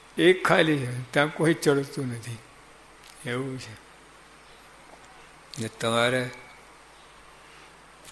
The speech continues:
રામની મૂર્તિ હોય ને રાવણની મૂર્તિ હોય, બરાબર? કઈ રહેશો તમે? રામની, બરાબર.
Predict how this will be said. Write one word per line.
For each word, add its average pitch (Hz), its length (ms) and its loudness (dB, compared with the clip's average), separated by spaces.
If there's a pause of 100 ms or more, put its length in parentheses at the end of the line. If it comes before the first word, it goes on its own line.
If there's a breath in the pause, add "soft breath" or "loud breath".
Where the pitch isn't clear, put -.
(220)
રામની 123 580 6
મૂર્તિ 131 580 2
હોય 139 300 2
ને 135 180 -2 (460)
રાવણની 123 500 6
મૂર્તિ 110 480 -6
હોય, 98 200 -4 (880)
બરાબર? 131 420 -8 (960)
કઈ 143 220 6
રહેશો 117 400 0
તમે? 117 340 -8 (4000)
રામની, 104 460 2
બરાબર. 131 200 -10